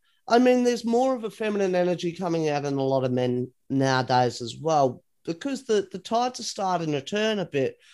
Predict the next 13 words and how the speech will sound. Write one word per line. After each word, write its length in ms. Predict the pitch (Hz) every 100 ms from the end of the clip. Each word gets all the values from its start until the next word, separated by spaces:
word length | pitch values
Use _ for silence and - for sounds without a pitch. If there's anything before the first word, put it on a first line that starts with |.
| _ -
We're 120 | 208
picking 460 | 202 269 269 269 254
up 180 | 214 -
those 300 | 160 156 143
roles 840 | 143 160 185 175 147 135 139 - -
that 260 | 151 147 -
traditionally 800 | - 170 - 196 196 - 165 156
would 240 | 143 151
have 120 | 147 143
been 200 | 139 131
a 60 |
feminine 600 | 127 147 135 131 123 127
role. 320 | 156 139 117